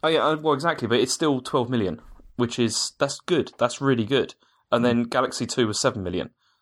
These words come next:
Speaker 1: but it's still not, like, anywhere near, like, the install base that the Wii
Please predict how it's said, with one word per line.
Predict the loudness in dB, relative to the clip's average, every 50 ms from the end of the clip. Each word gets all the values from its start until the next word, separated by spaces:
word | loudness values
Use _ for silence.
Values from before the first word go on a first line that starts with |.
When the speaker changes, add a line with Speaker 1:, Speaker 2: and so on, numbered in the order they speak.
| _ _ _ _ -2
Speaker 1:
but | 0 0 0 -2 -6 _ _ _ 0
it's | 0 2 2 0
still | 0 2 2 2 4
not, | 4 4 2 2 2 2
like, | 2 2 2 2 -2 -2 0
anywhere | 2 4 4 4 4 4
near, | 4 4 4 4
like, | 2 2 2
the | 0
install | -2 -2 -2 0 0 0 2
base | 2 0 0 -2 -6
that | -6 -6
the | -4 -2
Wii | -2 -4 -4 -6